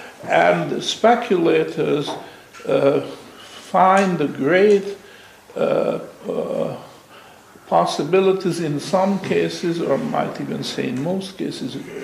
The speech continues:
risk-free possibilities of bond speculation. So rather than having this randomness, or should I use vertical movement,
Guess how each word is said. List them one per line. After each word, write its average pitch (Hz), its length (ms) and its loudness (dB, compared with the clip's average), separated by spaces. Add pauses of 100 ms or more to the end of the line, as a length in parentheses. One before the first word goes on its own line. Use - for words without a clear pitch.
(120)
risk-free 165 1500 -6 (320)
possibilities - 1120 -6 (480)
of - 280 -2 (120)
bond 147 420 0 (360)
speculation. - 1160 -2 (520)
So 208 720 6
rather 285 600 6
than 226 260 6
having 196 540 4
this 165 260 0
randomness, 190 1200 0 (160)
or - 300 -10
should 156 260 -10
I 151 200 -4
use 147 460 -6
vertical 170 760 -6
movement, 165 540 -6